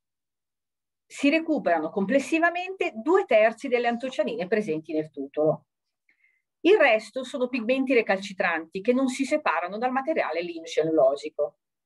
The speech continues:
Il destino dei tu-, dei due estratti prevede l'uso del pigmento per tingere i tessuti e l'utilizzo degli antociani come integratori per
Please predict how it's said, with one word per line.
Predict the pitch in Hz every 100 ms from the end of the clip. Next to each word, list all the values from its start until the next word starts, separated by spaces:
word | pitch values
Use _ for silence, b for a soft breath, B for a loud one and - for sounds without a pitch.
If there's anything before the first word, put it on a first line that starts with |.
| _ _ _ _ _ _ _ _ _ - _ _ _ _ b b b
Il | - 466
destino | 285 247 - 285
dei | 202 185
tu-, | 180
dei | 175 180
due | 175 208
estratti | 185 - 147 135 - - 208 - _
prevede | - 302 285 175 175
l'uso | 185 240 302 226 190 147
del | 143
pigmento | - 180 170 220 311 285 285 165 -
per | 185 -
tingere | - 190 180 175
i | 160
tessuti | 160 156 - 151 143 - 135 b b _
e | 233
l'utilizzo | 285 285 311 311 202 - 143
degli | -
antociani | 143 185 359 370 254 226 277 302
come | - 381 247 170
integratori | 175 220 285 381 202 165 170 262 _ _ _ _ _ _ _ _
per | 302 269 160